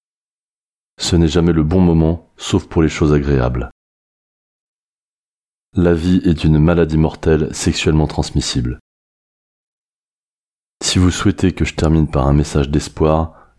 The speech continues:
je n'en ai pas. Alors est-ce que, en échange,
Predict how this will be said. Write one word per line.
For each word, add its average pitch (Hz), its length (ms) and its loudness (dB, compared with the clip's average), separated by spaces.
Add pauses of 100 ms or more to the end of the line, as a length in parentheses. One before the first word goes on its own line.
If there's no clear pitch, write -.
(280)
je 73 280 0
n'en 76 200 2
ai 71 80 2
pas. - 300 -8 (580)
Alors 80 300 0
est-ce 95 200 -2
que, - 220 0
en 76 160 0
échange, 82 540 0